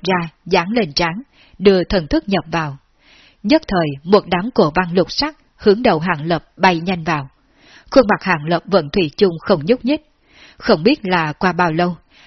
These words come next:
Hàng Lập đột nhiên bỏ ống trúc ra, thu vào trong trữ vật trạc, thần sắc hòa hoãn trở lại. Pháp quyết này quả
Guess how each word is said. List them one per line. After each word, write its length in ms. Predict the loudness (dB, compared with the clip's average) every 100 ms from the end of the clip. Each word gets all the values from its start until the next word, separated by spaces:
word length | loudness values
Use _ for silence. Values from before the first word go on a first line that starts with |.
| _
Hàng 220 | -2 0
Lập 160 | 0 2
đột 220 | 0 0
nhiên 320 | 0 0 -2
bỏ 200 | -2 0 2
ống 180 | -2
trúc 220 | 0 -2 0
ra, 220 | -4 -6 -10 _
thu 140 | 2 2
vào 260 | 2 -2
trong 240 | -2 -4 0
trữ 160 | -2
vật 260 | 0 -2 -2
trạc, 160 | -4 -4 -10 _ -20 -6
thần 160 | -2 0 0
sắc 120 | -2
hòa 180 | 0 0
hoãn 240 | 0 -4 -2
trở 120 | -2 -2
lại. 220 | -4 -8 -14 _ _ _ -20 -20 -2
Pháp 180 | 0
quyết 200 | 2 2
này 260 | 2 -2 -2 -2
quả 160 | -2